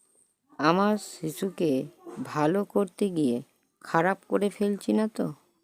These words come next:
শ্রী শ্রী ঠাকুর কি বলেছেন শুনুন। একটি সুন্দর ঘটনা।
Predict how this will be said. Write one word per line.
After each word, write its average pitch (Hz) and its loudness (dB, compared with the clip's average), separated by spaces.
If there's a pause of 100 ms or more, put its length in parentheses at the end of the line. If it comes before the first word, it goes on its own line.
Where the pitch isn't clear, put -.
(540)
শ্রী 208 2
শ্রী 196 -2
ঠাকুর 170 -2
কি 202 0
বলেছেন 156 0 (280)
শুনুন। 139 0 (1600)
একটি 190 -8
সুন্দর 165 2 (1200)
ঘটনা। 143 -2